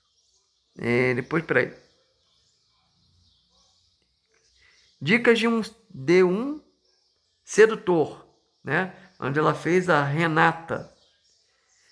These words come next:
Depois, em dois mil e oito,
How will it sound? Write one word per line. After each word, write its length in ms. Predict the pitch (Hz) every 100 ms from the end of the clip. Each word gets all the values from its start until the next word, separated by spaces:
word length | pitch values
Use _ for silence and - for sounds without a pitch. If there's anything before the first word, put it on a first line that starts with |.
| _ _ _ _ _ _ _ _ _ _ _ _ _ _ _ _ _ _ _ -
Depois, 520 | 202 220 226 277 254
em 120 | 240
dois 240 | 208 185
mil 180 | 175 254
e 60 | 277
oito, 540 | 165 202 233 269 269